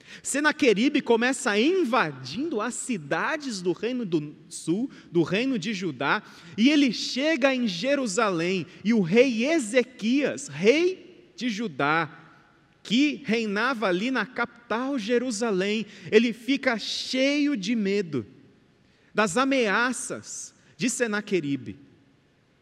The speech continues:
Ele fica cheio de medo porque Senaqueribe era um rei poderoso, rei do Império Assírio,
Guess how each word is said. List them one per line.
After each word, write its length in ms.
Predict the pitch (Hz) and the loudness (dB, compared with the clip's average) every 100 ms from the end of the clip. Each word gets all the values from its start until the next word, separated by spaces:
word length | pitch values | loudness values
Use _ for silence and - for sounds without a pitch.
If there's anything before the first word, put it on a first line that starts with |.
| - - - | -20 -20 4
Ele 180 | 240 285 | 6 6
fica 320 | 277 - 254 | 2 0 0
cheio 540 | - - 277 302 330 | 0 -4 0 2 2
de 160 | 202 226 | 2 -2
medo 360 | 185 240 302 294 | -2 -2 -2 -4
porque 560 | - 208 - 240 254 | 0 0 0 2 2
Senaqueribe 800 | 247 240 226 240 240 190 196 294 | 2 0 0 0 2 2 2 0
era 120 | 247 208 | 0 -2
um 80 | |
rei 280 | 190 190 247 | -4 2 0
poderoso, 720 | - 320 285 240 190 254 202 135 | 2 -4 0 2 4 2 0 -6
rei 320 | 160 208 311 | 2 2 4
do 80 | 269 | 0
Império 360 | 233 247 247 | -2 -2 -2
Assírio, 540 | 208 - - 247 311 | -4 -6 -6 -4 -2